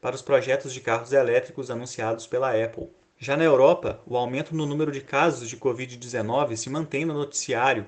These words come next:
após o governo da Áustria anunciar lockdown total durante um mínimo de dez dias,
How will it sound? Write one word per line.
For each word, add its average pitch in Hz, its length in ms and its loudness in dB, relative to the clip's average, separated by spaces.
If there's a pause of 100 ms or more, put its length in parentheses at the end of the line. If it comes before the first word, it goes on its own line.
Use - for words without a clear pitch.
após 135 360 2
o 143 40 -4
governo 139 440 -2
da 123 160 -2
Áustria 127 600 -2
anunciar 135 560 -2
lockdown 135 420 -2
total 156 500 4
durante 127 360 -4
um 127 40 -8
mínimo 135 340 -6
de 123 140 -14
dez 131 340 0
dias, 120 560 -6